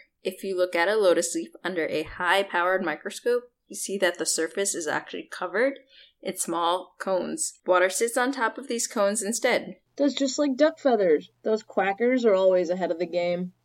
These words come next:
Speaker 2: They are masters of the land, air, and water.
Speaker 1: They are, but enough of your love of ducks.
Speaker 2: Rude. But anyway, when water is on duck feathers, it almost looks like when a magician lies down on a bed of nails. The water droplet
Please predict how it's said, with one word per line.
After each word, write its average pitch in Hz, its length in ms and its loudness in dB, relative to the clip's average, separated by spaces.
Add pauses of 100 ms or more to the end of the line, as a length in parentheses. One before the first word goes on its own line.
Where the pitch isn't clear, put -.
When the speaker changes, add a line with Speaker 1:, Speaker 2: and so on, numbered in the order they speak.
Speaker 2:
They 233 140 4
are 185 120 4
masters 190 540 0
of 196 140 -4
the 165 80 0
land, 180 420 0
air, 185 340 4 (140)
and 226 400 6
water. - 560 -2 (320)
Speaker 1:
They 202 220 2
are, 156 500 2
but 180 300 2 (160)
enough 233 360 0
of 269 200 2
your 226 180 4
love 208 220 4
of 208 180 -2
ducks. - 600 0 (180)
Speaker 2:
Rude. 185 420 0 (340)
But 180 300 0
anyway, 220 560 8
when 202 320 2
water 240 380 10
is 208 160 6
on 180 180 0
duck 170 240 0
feathers, 170 460 0
it 185 100 2
almost 254 340 6
looks 214 220 0
like 185 160 0
when 185 140 -2
a 180 40 -4
magician 180 540 -6
lies 170 240 -2
down 175 220 -2
on 175 120 -6
a 170 40 -8
bed - 200 -4
of 165 120 -4
nails. 185 420 -2 (400)
The - 80 -6
water 196 340 2
droplet 202 500 2